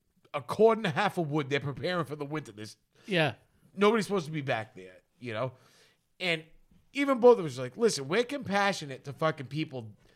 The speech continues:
Speaker 1: that are down in their luck."
Speaker 2: Right.
Speaker 1: That's not <clears throat> them.
Speaker 2: No.
Speaker 1: They're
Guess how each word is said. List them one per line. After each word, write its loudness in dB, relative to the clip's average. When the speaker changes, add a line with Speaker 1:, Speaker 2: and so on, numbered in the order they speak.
Speaker 1:
that 4
are 2
down 4
in -6
their -4
luck." 0
Speaker 2:
Right. -4
Speaker 1:
That's 2
not 0
<clears throat> -14
them. -10
Speaker 2:
No. 4
Speaker 1:
They're 6